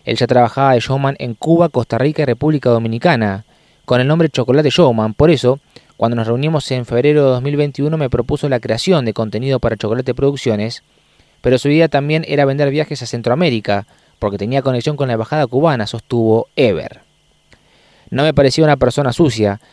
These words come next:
pero sí alguien que quería negociar con todos, como lo hizo conmigo. No lo denuncié porque la única prueba que tengo son mis chats con él desde que nos asociamos en dos mil veintiuno hasta hace dos semanas, cuando desapareció". De acuerdo con el testimonio de Ortiz, también le debería una suma al excuñado,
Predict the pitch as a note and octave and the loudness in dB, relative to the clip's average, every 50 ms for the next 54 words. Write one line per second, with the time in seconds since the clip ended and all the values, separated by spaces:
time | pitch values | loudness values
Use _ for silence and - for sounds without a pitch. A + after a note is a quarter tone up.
0 | - _ _ - B2+ B2+ C3+ C3 - E3 F3 E3+ E3 D#3+ E3 E3+ F#3 F3+ D#3 B2+ | -20 _ _ 2 4 4 4 4 2 2 2 2 4 2 2 2 0 -4 -2 -2
1 | B2+ B2+ C#3 D3 C#3 C#3 B2+ A#2+ - D3+ C#3+ C3 B2 A#2+ B2 - F3+ C#3+ A#2+ A2 | 0 0 2 0 0 0 0 0 0 0 0 0 -2 -2 2 4 4 6 6 6
2 | G#2+ - - - B2 A#2+ A#2+ A#2+ C3 C#3+ C3+ - B2 A#2 A#2 A2+ A2 G2+ F#2+ F2+ | 4 2 -2 -4 -2 2 4 4 4 4 4 2 0 0 0 0 0 -2 -2 -4
3 | F2 F2 - _ _ _ _ _ _ _ - B2 C3 D3 D#3 D#3+ E3 D#3+ D3 - | -6 -10 -14 _ _ _ _ _ _ _ -2 0 2 4 4 4 2 2 2 2
4 | D#3 D#3+ D#3+ E3+ D#3 D3+ D3 C#3 C#3+ D3 D3 C#3 C#3+ C3 - C#3 D3 D3 C#3+ C3 | 0 2 2 2 2 2 2 2 2 2 2 0 0 2 4 4 6 6 6 4
5 | C3 B2+ - D3 D3+ D#3+ D#3+ C#3+ - C#3+ C3+ C3+ C3 B2+ B2 - - - - F3+ | 2 0 0 0 0 0 -2 -2 0 -2 -2 -2 -2 -2 -4 -4 -8 -4 -2 2
6 | E3 C#3 C3+ - - - - - A#2+ A#2 A#2 A#2+ B2+ C3+ C3 A#2 A2+ A#2 A2 G2+ | 2 2 2 0 -4 -10 -4 -2 -2 0 0 0 0 0 0 -2 -2 -2 -4 -4
7 | A2+ A2 G#2+ - G#2+ A2 A2 G#2 - C3+ C3 B2+ A#2 A#2+ A2+ A2 G#2+ B2+ C3+ C3+ | -4 -4 -4 -6 -6 -8 -6 -4 -4 -4 -4 -4 -6 -6 -6 -6 -4 -4 -2 -2
8 | C3+ C3+ C3 A#2+ - C3 C#3+ D3+ D#3 C#3 - C3 C3 - B2 C3 C3+ - - C#3+ | -2 -2 -4 -2 -2 -2 0 0 -2 0 0 -2 -2 0 0 0 0 0 0 0
9 | D#3 C#3 A2+ A2 A2+ A#2 - - - _ - A#2+ A#2 A2+ A2 A2 A2 G#2+ - G#2 | 0 0 0 0 -2 -4 -6 -10 -14 _ -4 -4 -2 0 2 2 2 2 0 -2
10 | G2+ - G#2+ G#2+ G#2 - F3+ D#3 A#2 - _ _ _ _ _ _ _ _ _ _ | 0 0 0 0 0 2 2 0 0 -2 _ _ _ _ _ _ _ _ _ _
11 | _ _ _ _ _ _ - G#2+ G#2+ G2+ A#2 A#2 B2 A2+ A#2+ A#2 A2+ G#2+ A2 - | _ _ _ _ _ _ -4 -4 0 2 2 2 2 2 0 0 -2 -4 -6 -6
12 | A#2 A#2 A#2+ B2 B2+ C3 C3 C3 C3+ B2+ - D3+ E3 D#3 - - - A2 A2+ B2 | -4 -4 -4 -4 -2 0 0 0 0 0 -2 -2 -2 -2 -6 -6 -6 -4 -2 -2
13 | C#3 D3 C#3+ C3+ C3 B2 A#2+ B2 B2+ C#3+ D3+ C#3+ C3 A#2+ - D3 D3+ D3 C3+ - | -2 0 0 2 2 2 2 0 0 0 0 -2 -2 -6 -6 -6 -6 -6 -6 -4
14 | A2 A2+ C3+ D3 - - - A#2+ A#2+ C#3+ F3 D#3 A#2 G#2+ G#2+ A#2 B2 | -4 -4 -4 -4 -6 -8 -8 -6 -4 -2 -2 0 2 2 0 0 -2